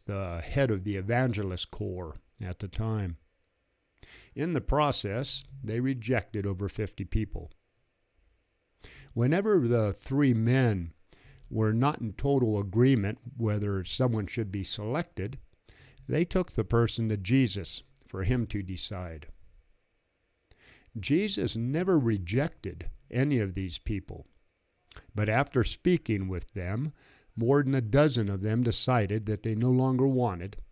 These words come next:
to become gospel messengers. One of these sincere disciples told Jesus,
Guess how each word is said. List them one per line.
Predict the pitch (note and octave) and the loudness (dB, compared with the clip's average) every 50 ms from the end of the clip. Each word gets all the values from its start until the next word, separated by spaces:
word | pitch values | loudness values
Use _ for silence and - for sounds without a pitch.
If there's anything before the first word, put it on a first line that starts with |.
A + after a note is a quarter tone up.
| - - | -12 -10
to | G#2 | -8
become | G2+ G#2+ G2+ - A#2 A2+ G#2+ G2+ G2 F#2 D#2+ - - - - - | -6 -6 -4 -4 -2 -2 -2 -2 -4 -6 -10 -12 -18 -16 -10 -6
gospel | A2 G2+ G2 - - - - G2+ F#2 | -4 -4 -4 -4 -6 -6 -6 -6 -4
messengers. | F#2 G#2 G#2+ G#2+ - - G#2+ G2 F2+ F2+ F2 E2+ E2 - - - _ _ _ _ _ _ _ _ _ _ _ _ _ _ _ _ _ _ _ _ _ _ _ _ _ _ _ _ _ _ _ - - - - - - - _ | -4 -2 -2 -2 -2 -4 -4 -6 -6 -6 -8 -8 -8 -10 -12 -16 _ _ _ _ _ _ _ _ _ _ _ _ _ _ _ _ _ _ _ _ _ _ _ _ _ _ _ _ _ _ _ -20 -20 -20 -20 -20 -20 -16 _
One | A2 A2 B2+ C#3+ C#3+ | 0 2 4 4 4
of | C3 A2+ | 4 4
these | A#2 A#2 A2+ G#2+ - | 4 2 2 2 0
sincere | - A#2 A2 F#2+ - - B2 A#2 A#2 A2+ | -2 -2 -2 -2 0 0 2 2 0 0
disciples | G2+ G2+ F#2+ - - A2+ G#2 A2 - A#2+ A2+ G#2+ G2 - - | -2 -2 -4 -2 -2 0 -2 -2 0 0 -2 -2 -2 -6 -4
told | - - A#2+ A#2 A2+ G#2+ F#2+ | -2 0 2 2 2 0 0
Jesus, | F#2 A#2 B2+ C3+ B2 F#2+ G2+ F#2 - - - - | 0 0 2 2 0 0 -4 -6 -6 -8 -10 -12